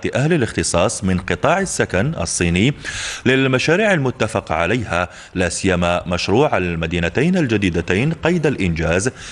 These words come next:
ببوغزول والمنيعة، بالإضافة إلى مرافقة الخبراء الصينيين لنظرائهم الجزائريين بهدف تحسين النظام الجزائري المضاد للزلازل.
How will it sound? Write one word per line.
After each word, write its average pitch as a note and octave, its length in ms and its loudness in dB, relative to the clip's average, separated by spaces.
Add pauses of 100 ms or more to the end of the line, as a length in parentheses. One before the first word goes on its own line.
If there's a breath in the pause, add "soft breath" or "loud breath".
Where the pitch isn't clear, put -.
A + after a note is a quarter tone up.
(120 loud breath)
ببوغزول F#2 720 4
والمنيعة، C#3+ 640 2 (340 loud breath)
بالإضافة F#2 640 2
إلى F#2 240 2
مرافقة F2 540 -2
الخبراء F2+ 480 0
الصينيين F2+ 580 0
لنظرائهم G#2+ 840 0
الجزائريين F2 680 0 (420 loud breath)
بهدف G3 360 2
تحسين B2+ 380 2
النظام F#2+ 420 2
الجزائري F2 640 0
المضاد F#2 440 0
للزلازل. B2 720 2